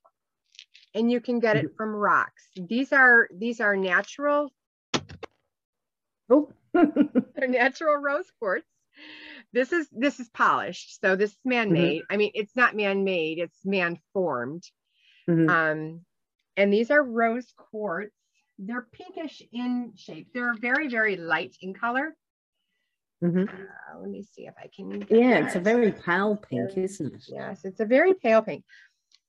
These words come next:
Speaker 1: Very powerful stone, though. I use it all the time. If, um, if there's anger in my house, there's, this rose <laughs> quartz comes out.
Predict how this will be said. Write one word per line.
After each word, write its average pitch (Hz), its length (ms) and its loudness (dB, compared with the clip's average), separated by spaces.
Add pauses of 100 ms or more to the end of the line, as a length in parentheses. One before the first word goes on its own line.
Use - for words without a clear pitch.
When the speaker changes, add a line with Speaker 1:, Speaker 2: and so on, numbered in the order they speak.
(560)
Speaker 1:
Very 196 340 2
powerful 226 520 0
stone, 190 400 -4
though. 139 300 -4 (160)
I 165 220 2
use 208 360 -2
it 196 140 -6
all 175 220 0
the 180 80 -4
time. 220 640 -2
If, 165 240 -6 (580)
um, 147 540 -8 (460)
if 185 160 -8
there's 175 260 0 (120)
anger 208 320 0
in 226 120 -2
my 233 140 0
house, 240 380 -2 (360)
there's, 202 420 -4 (140)
this 240 220 -8
rose 233 320 -2
<laughs> - 40 -20
quartz 302 340 2
comes 233 380 -2
out. 147 300 0